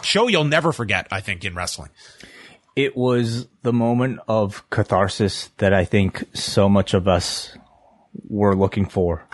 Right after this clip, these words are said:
Speaker 2: last week that we never had. Um, and I thought it was great. Um, you know, f-, it reminded me a lot of the Owen Hart tribute match, you know, between Bret and Owen,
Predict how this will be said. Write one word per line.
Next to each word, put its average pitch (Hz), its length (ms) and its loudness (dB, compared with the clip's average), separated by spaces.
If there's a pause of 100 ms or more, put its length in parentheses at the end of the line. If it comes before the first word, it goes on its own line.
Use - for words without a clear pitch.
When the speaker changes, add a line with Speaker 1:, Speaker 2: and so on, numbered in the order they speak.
Speaker 2:
last 90 300 0
week 90 300 -6 (120)
that 85 140 0
we 95 120 0
never 90 240 2
had. 80 440 -2 (480)
Um, 87 560 -2 (540)
and 92 560 0 (180)
I 92 120 -2
thought 95 400 2 (680)
it 101 260 -2
was 92 540 2
great. - 440 -8 (140)
Um, 87 500 -4 (680)
you 139 120 -2
know, 113 80 0
f-, - 180 -6 (200)
it 127 120 -2
reminded 127 340 0
me 135 120 0
a 120 80 2
lot 110 180 0
of 101 140 -6
the 101 180 0
Owen 101 220 0
Hart 98 200 -2
tribute 98 280 0
match, 98 420 0
you 95 80 -6
know, 95 100 2
between 92 300 -2
Bret 90 220 0
and 90 120 -2
Owen, 90 360 2